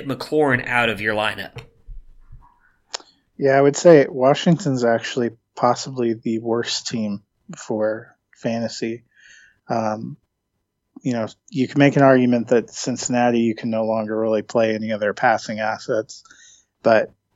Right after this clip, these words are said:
Speaker 2: I like Terry McLaurin as a talent in Dynasty. I'm happy to have him, to scoop him up, and to be holding him. But at this point in time, as you get into a, a point in the fantasy season where it's win or go home,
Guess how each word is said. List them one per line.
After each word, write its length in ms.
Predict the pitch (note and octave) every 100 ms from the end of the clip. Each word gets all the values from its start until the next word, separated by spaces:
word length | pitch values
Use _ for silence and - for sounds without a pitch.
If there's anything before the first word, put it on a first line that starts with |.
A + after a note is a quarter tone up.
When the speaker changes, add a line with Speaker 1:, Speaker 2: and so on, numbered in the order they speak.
| -
Speaker 2:
I 160 | C3
like 260 | C3+ C3 C3+
Terry 240 | - C3+
McLaurin 500 | B2+ B2 - C3+ B2
as 140 | A#2+ A2
a 40 |
talent 640 | - B2+ C#3 C#3+ F3 E3+ C3+
in 140 | A#2+
Dynasty. 640 | B2 B2 B2+ - C3+ C3+ A#2+
I'm 180 | A2+
happy 300 | A2+ A#2 A2+
to 80 | A#2
have 280 | G#2+ A#2+ A#2+
him, 260 | A#2+ A#2+ -
to 80 | -
scoop 320 | - B2+ A#2+
him 100 | A#2
up, 300 | A#2+ A#2+ - - C3+
and 120 | A#2+
to 60 |
be 120 | A#2 A2
holding 360 | B2 B2 B2+
him. 260 | C3 C3 C3+ - - - - -
But 100 | A#2
at 100 | A2
this 180 | C3 -
point 240 | - B2 A2+
in 40 |
time, 560 | - B2 B2 A#2+ B2 -
as 220 | B2 A#2 A#2
you 80 |
get 240 | A#2+ A#2+ A2+
into 560 | A2+ A2 B2 A2+ A2+
a, 400 | C3 A#2 A#2+ -
a 40 | B2
point 260 | - B2
in 60 | A#2
the 100 | A2
fantasy 480 | C3 A#2+ A#2+ - A#2
season 420 | - A2+ A2+ A2+
where 220 | A2+ A2
it's 220 | G#2+ - A#2+
win 160 | A#2
or 100 | A#2
go 180 | A#2+ A2+
home, 360 | A2+ A#2 B2+